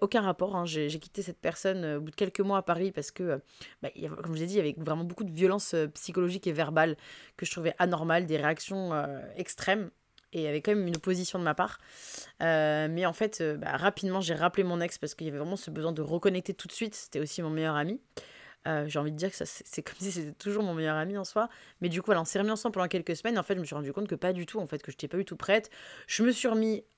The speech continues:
de nouveau avec la personne que je venais de quitter, mais ça a duré très peu de temps. Et de toute manière, voilà, c'était déjà mort, mais ça a duré très peu de temps pour plein de, de, pour plein de raisons. On s'est remis ensemble. Je pense que la raison matérielle, même, je vous le dis, a, a, a contribué, hein, clairement.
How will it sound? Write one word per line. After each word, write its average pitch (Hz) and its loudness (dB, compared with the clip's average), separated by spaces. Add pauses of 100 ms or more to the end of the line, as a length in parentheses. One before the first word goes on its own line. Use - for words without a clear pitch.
de 208 6
nouveau 262 8
avec 226 10
la 202 6
personne 214 4
que 208 6
je 190 6
venais 175 2
de - -8
quitter, 269 0 (340)
mais 208 6
ça 196 6
a 165 8
duré 170 2
très 196 2
peu 156 -4
de - -4
temps. 202 4
Et 175 4
de 160 0
toute - -8
manière, 156 0
voilà, 165 0
c'était 156 -12
déjà 156 2
mort, 180 6
mais 165 -2
ça 156 -2
a 147 0
duré 156 -2
très 180 -4
peu 143 -4
de - -14
temps 170 -2
pour - -10
plein 180 2
de, 180 0
de, 170 -8
pour - -6
plein 202 4
de 190 2
raisons. 180 0 (720)
On 185 0
s'est 180 -2
remis 170 0
ensemble. 185 0
Je - -8
pense 185 -2
que 202 0
la 160 6
raison 170 2
matérielle, 175 2 (280)
même, 175 0
je 160 -4
vous 175 -2
le 175 0
dis, 190 -2 (140)
a, 170 4 (120)
a, - 2
a 185 -2
contribué, 190 0
hein, 185 -2
clairement. 175 -2